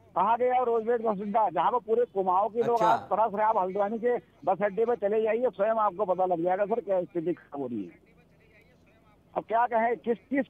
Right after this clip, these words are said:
Speaker 1: किस विकास का नाम ले
Speaker 2: वहाँ
Speaker 1: जो
Speaker 2: मतलब
Speaker 1: हुआ है,
Speaker 2: बस
Speaker 1: जो
Speaker 2: अड्डे,
Speaker 1: नहीं हुआ है।
Speaker 2: अब बस अड्डा नहीं है तो फिर किस? हम्म।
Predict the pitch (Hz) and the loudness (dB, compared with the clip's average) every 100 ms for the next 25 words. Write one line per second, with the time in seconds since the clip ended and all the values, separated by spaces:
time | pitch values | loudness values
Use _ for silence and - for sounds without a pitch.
0 | - 302 254 220 214 226 262 - 240 208 | -4 -2 -2 -2 0 0 0 0 -2 0
1 | 202 233 254 240 196 196 220 214 220 220 | 0 0 0 2 2 2 2 2 0 -2
2 | 202 220 226 208 185 143 120 190 247 254 | 0 0 2 0 0 0 -2 -4 -6 -6
3 | 208 277 277 285 285 - 269 240 - - | -4 -4 -4 -6 -6 -8 -10 -10 -12 -14
4 | - - _ _ _ _ _ _ _ - | -20 -20 _ _ _ _ _ _ _ -20
5 | - _ - 175 | -20 _ -20 -18